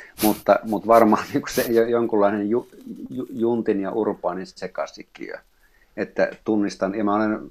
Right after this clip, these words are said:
sanonutkin monta kertaa, että mun kirjat sisältää junttiesseitä. Eli siellä on semmosia parahduksia ja <laughs> huudahduksia ja semmosia monologeja, jotka, jotka, joissa on asiaa, mutta ne on esitetty niin karkealla tavalla, että,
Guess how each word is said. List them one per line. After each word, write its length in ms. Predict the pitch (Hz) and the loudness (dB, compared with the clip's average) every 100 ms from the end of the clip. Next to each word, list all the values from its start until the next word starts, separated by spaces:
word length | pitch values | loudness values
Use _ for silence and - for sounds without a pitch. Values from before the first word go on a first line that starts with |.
| - | -12
sanonutkin 540 | - 117 107 95 - | -4 0 0 -2 -4
monta 200 | 98 98 | -4 -2
kertaa, 380 | 92 90 - 90 | -4 -6 -2 0
että 180 | 90 - | 0 -4
mun 180 | 95 92 | -6 -4
kirjat 300 | 98 92 87 | -4 -4 -6
sisältää 460 | - 85 80 - | -6 -6 -6 -4
junttiesseitä. 1040 | 90 101 92 - - 76 - - - - - _ _ _ _ 98 | -2 -2 -2 -6 -8 -10 -16 -16 -14 -14 -18 _ _ _ _ 2
Eli 100 | 98 | 4
siellä 220 | 117 92 | 6 6
on 80 | 92 | 4
semmosia 320 | 98 - 95 - | 0 2 2 6
parahduksia 760 | 117 107 87 87 - - 92 | 8 8 6 2 -2 -4 0
ja 280 | 90 92 92 - - | 0 0 0 -2 -10
<laughs> 200 | - - | -18 0
huudahduksia 720 | 120 101 95 95 104 - - 92 | 4 6 6 2 -4 -8 -2 -2
ja 80 | |
semmosia 360 | 92 104 - 117 | -2 -6 0 0
monologeja, 760 | 98 107 92 85 - - 73 - _ _ _ | 2 0 0 -4 -8 -8 -8 -12 _ _ _
jotka, 340 | 107 92 - 143 | -6 -6 -4 0
jotka, 380 | 113 101 101 101 | 0 0 0 2
joissa 300 | 110 101 104 | 2 2 -2
on 100 | 107 | 0
asiaa, 520 | 127 131 113 92 90 | -2 -2 0 2 2
mutta 220 | 92 - | -2 -6
ne 20 | |
on 80 | 101 | -6
esitetty 580 | 120 113 104 90 - 80 _ _ _ - | -4 -4 -6 -8 -8 -12 _ _ _ -4
niin 200 | 104 90 | -4 2
karkealla 540 | 107 104 - 87 80 | 4 4 0 -2 -2
tavalla, 720 | - 92 85 69 - - - _ _ _ - | 0 -2 0 -2 -4 -8 -12 _ _ _ -14
että, 300 | 95 - 123 | -12 0 0